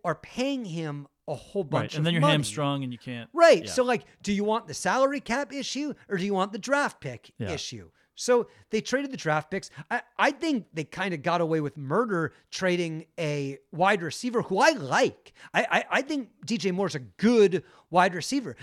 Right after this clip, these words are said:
Speaker 1: maybe a very good wide receiver, but he's not a transcendent wide receiver. He's not the best wide receiver
Speaker 2: Right.
Speaker 1: in
Speaker 2: He's
Speaker 1: the
Speaker 2: not Jerry
Speaker 1: N F L.
Speaker 2: Rice.
Speaker 1: He's on a
Speaker 2: Very good. Yep,
Speaker 1: contract
Speaker 2: good. Yep.
Speaker 1: that is, I mean, it, it's reasonable. He's getting paid exactly what he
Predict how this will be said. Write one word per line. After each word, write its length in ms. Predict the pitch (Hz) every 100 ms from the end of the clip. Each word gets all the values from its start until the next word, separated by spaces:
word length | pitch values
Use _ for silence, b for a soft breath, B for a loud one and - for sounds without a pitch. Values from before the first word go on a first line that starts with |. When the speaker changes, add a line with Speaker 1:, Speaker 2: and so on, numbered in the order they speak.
| 135
Speaker 1:
maybe 300 | 277 302 220
a 60 |
very 480 | 143 120 247 294 262
good 240 | 117 131 113
wide 240 | 127 120
receiver, 400 | 120 - 117 101 139 147
but 100 | 302
he's 120 | 320
not 220 | 277 320
a 60 | 220
transcendent 1000 | - - - 170 135 - - 226 226 123 -
wide 240 | 127 117
receiver. 400 | 113 - 165 233
He's 120 | 202
not 180 | 269 285
the 60 | 151
best 360 | 110 175 -
wide 240 | 147 160 156
receiver 380 | 131 135 -
Speaker 2:
Right. 100 | 175
Speaker 1:
in 0 |
Speaker 2:
He's 60 | -
Speaker 1:
the 80 | 156
Speaker 2:
not 80 | 170
Jerry 140 | 131
Speaker 1:
N 60 | 113
F 40 |
L. 140 | 226 170
Speaker 2:
Rice. 120 | 170 B B
Speaker 1:
He's 300 | - 220 - B B -
on 460 | 196 254 269 233 -
a 120 | 175 170
Speaker 2:
Very 100 | 180
good. 100 | 143
Yep, 80 | 135
Speaker 1:
contract 760 | 220 269 247 262 175 165 151 -
Speaker 2:
good. 60 | -
Yep. 80 | 117
Speaker 1:
that 220 | 180 202
is, 440 | - 185 175 143 - _ _ _ _ _ _ _ _ _ _ 202
I 60 |
mean, 160 | 226 202
it, 200 | - 180 -
it's 180 | 156
reasonable. 500 | 277 349 226 196 107 - b
He's 260 | 240 277
getting 380 | - 254 277 277
paid 340 | - 170 165 160
exactly 560 | 131 107 180 208 -
what 220 | 160 175
he 120 | -